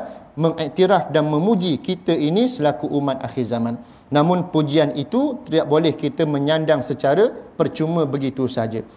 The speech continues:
Mesti dibuktikan dengan ciri-ciri dan sifat-sifat yang Allah Ta'ala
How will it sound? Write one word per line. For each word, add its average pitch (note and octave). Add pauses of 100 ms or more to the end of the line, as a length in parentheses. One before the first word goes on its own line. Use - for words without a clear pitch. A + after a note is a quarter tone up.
(140)
Mesti F#3+
dibuktikan F#3+
dengan F#3
ciri-ciri F3 (240)
dan F3+
sifat-sifat E3
yang D3
Allah D3+
Ta'ala C#3+